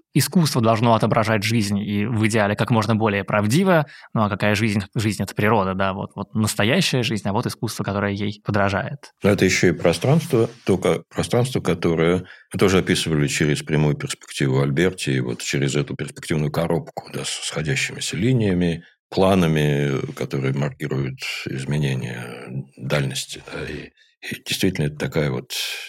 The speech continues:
Speaker 2: умозрительная математическая конструкция.
Speaker 1: Пятый раздел «Наука и познание». Тоже с вами говорили про то, насколько Ренессанс гораздо более обращен к науке и в современном смысле слова, и в тогдашнем смысле слова, а также, в,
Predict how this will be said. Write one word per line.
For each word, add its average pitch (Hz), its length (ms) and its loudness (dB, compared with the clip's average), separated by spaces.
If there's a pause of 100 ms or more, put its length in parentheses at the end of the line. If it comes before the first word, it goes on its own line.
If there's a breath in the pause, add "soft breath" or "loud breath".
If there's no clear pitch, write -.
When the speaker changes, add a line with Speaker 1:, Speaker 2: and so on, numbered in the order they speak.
(340 loud breath)
Speaker 2:
умозрительная 85 680 2
математическая 73 640 -2
конструкция. - 560 -4 (140)
Speaker 1:
Пятый 110 240 2
раздел 104 400 4
«Наука 117 400 2
и 113 40 2
познание». 143 840 2 (160)
Тоже 110 180 0
с - 80 -6
вами 104 160 2
говорили 104 360 2
про 104 180 -2
то, 110 220 -4 (140)
насколько 110 440 0
Ренессанс 101 580 -2 (260 soft breath)
гораздо 104 320 2
более 104 320 2
обращен 98 600 0
к - 100 -4 (300)
науке 135 680 4
и 139 80 0
в - 80 0
современном 156 400 4
смысле 131 280 2
слова, 107 280 0
и 107 40 0
в - 60 -6
тогдашнем 151 480 4
смысле 143 280 0
слова, 110 260 0
а 107 40 4
также, 131 200 2
в, - 120 -6